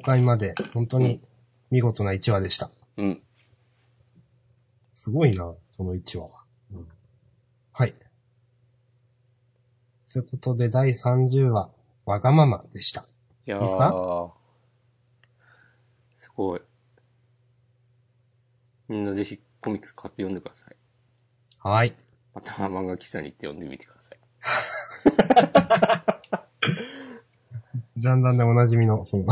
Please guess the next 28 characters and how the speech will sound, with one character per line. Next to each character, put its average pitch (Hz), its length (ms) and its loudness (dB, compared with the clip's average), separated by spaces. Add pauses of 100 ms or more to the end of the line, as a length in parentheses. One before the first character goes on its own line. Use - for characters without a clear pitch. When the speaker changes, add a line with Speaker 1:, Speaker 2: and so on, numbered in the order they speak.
Speaker 1:
<laughs> - 120 2
漫 131 200 8
画 123 80 8
喫 - 180 -4
茶 123 100 2
に - 60 4
行 110 60 4
っ - 20 0
て - 120 2
読 107 140 6
ん 104 60 2
で 98 80 2
み 98 100 -2
て 95 100 -8
く - 100 -6
だ 107 80 -4
さ 131 180 2
い 123 60 4
と - 180 -2
い 117 60 0
う。 120 80 -4 (800)
Speaker 2:
お 107 80 -16
金 101 240 -2
は 95 80 2
有 101 280 -2
限 101 220 0
だ 95 80 -4
か - 120 -12